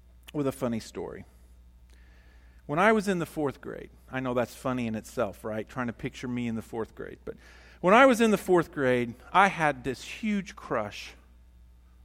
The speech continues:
on a girl. Yeah, I'm gonna tell this story. Um, I had a huge crush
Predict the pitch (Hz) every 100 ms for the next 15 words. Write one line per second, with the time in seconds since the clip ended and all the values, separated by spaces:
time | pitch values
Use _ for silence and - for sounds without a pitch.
0 | - 120 104 98 - - - _ - -
1 | - - - - - - - - - -
2 | - - - - - - 127 123 123 107
3 | 113 107 101 - - - - - 156 156
4 | 147 220 247 214 160 - - 277 294 262
5 | - - 220 180 143 - -